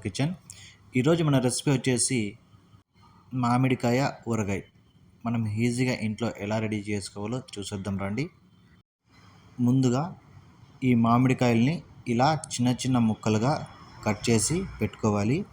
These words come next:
మనం ఈ మామిడికాయ ముక్కలు వచ్చి మనకి ఐదు కప్పులు అయితే వచ్చాయి. తర్వాత స్టవ్ on చేసి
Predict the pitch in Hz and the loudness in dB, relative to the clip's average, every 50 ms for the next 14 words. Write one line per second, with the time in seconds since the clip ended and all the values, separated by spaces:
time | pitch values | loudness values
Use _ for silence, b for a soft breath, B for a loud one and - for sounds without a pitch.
0 | - B B B B B B B B B B - - - - - - 120 127 131 | -16 B B B B B B B B B B -14 -16 -18 -16 -6 -2 2 4 4
1 | 131 127 - - - - - - 135 127 123 123 120 120 120 120 117 113 107 107 | 4 4 0 -4 -10 -14 -6 -2 0 2 2 4 4 4 4 4 2 2 0 0
2 | 113 113 120 131 135 - - 139 135 131 120 - 131 120 117 113 - 151 139 135 | 2 2 2 2 2 2 2 2 2 2 2 2 2 0 0 0 0 0 2 4
3 | 120 113 110 - 120 139 131 - - - - 113 113 117 117 - - - 107 - | 4 4 2 0 -2 -4 -4 -6 -8 -6 -2 0 2 2 2 0 -2 -4 -4 -2
4 | - 135 120 113 104 - 160 175 - - - - - - - - - - - - | 0 2 2 2 2 2 -2 -2 -4 -8 -16 -20 -20 -20 -20 -20 -20 -20 -20 -20
5 | - - - - - 127 113 - - 117 107 107 117 147 208 214 - - - - | -20 -20 -20 -12 -8 -8 -8 -4 -4 -2 0 0 0 0 -2 -4 -8 -16 -20 -20
6 | - - - - - - - - - - - - - B B B B B - - | -20 -20 -20 -20 -20 -20 -20 -20 -20 -20 -18 -18 -16 B B B B B -8 -2
7 | - 120 117 123 127 127 127 - 107 101 101 101 - - - - - - - B | 0 2 4 4 4 4 4 2 0 0 0 -2 -6 -10 -18 -20 -20 -20 -20 B
8 | B B B B B B B B - - - - 135 127 131 127 123 120 120 110 | B B B B B B B B -8 -6 -2 2 2 4 6 6 6 4 4 4
9 | 113 107 - - - | 2 0 0 -2 -6